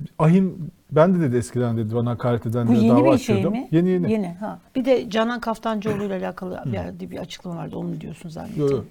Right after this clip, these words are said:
Speaker 1: bu yeni.
Speaker 2: Hı hı.
Speaker 1: E, "Ben de," diyor, "eskiden hakaret edenlere dava açıyordum. Sonra bana arkadaşlarım dedi ki,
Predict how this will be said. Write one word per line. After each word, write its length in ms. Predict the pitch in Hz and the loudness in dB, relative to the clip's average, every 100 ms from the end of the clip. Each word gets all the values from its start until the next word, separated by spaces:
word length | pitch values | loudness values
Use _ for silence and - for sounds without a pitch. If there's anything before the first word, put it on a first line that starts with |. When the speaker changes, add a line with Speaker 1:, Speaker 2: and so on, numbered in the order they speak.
| - | -8
Speaker 1:
bu 80 | 151 | -4
yeni. 220 | 151 104 | -2 -4
Speaker 2:
Hı 640 | 90 190 202 _ _ - 135 | -8 -12 -20 _ _ -10 -6
hı. 0 | |
Speaker 1:
E, 220 | 113 120 | -2 2
"Ben 260 | 151 165 | 4 4
de," 140 | 156 120 | -2 0
diyor, 340 | 117 110 - - 123 | 0 -2 -6 -8 -8
"eskiden 400 | 120 - 117 117 - | -8 -6 -6 -6 -8
hakaret 380 | 120 - 120 120 - - _ _ _ - | -12 -6 -4 -6 -10 -20 _ _ _ -8
edenlere 480 | 120 120 117 117 | -4 -2 -2 -4
dava 240 | 117 117 156 | -2 -2 -2
açıyordum. 340 | 165 - 107 | -2 -6 -8
Sonra 220 | 127 143 | -2 -2
bana 120 | 131 131 | -2 -4
arkadaşlarım 560 | 127 127 127 139 127 | -4 -4 -4 -4 -4
dedi 200 | 147 180 | -4 -6
ki, 140 | 135 | -8